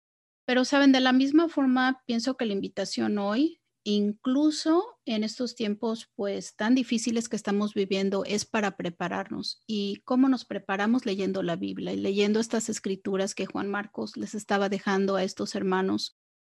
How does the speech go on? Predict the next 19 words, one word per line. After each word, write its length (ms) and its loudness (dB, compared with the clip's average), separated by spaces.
en 180 2
un 200 4
tiempo 400 2
tan 260 0
grande 400 -4
de 140 -8
tribulación. 880 -6
Si 300 -2
nosotros 560 2
vamos 300 8
a 120 6
tener 360 2
un 120 4
encuentro 720 -2
en 100 2
el 140 -2
camino 540 0
con 200 0
Jesús, 920 -4